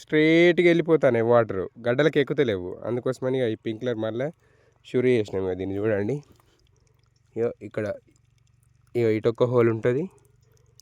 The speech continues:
ఇటొక్క హోల్ ఉంటుంది. ఇవి పైపులు దొరుకుతలే, పైపులు ఉంటే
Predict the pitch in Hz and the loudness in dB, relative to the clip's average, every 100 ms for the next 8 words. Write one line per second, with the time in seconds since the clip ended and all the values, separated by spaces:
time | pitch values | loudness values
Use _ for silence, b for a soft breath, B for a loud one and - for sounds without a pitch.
0 | _ - 117 110 110 107 107 98 95 92 | _ -16 -6 -4 -2 -4 -2 -4 -4 -6
1 | 95 - - _ _ _ _ _ _ _ | -8 -10 -20 _ _ _ _ _ _ _
2 | _ _ _ _ - 123 117 120 135 165 | _ _ _ _ -4 -2 2 2 2 6
3 | 156 139 156 139 120 123 135 135 | 4 4 2 4 2 2 0 0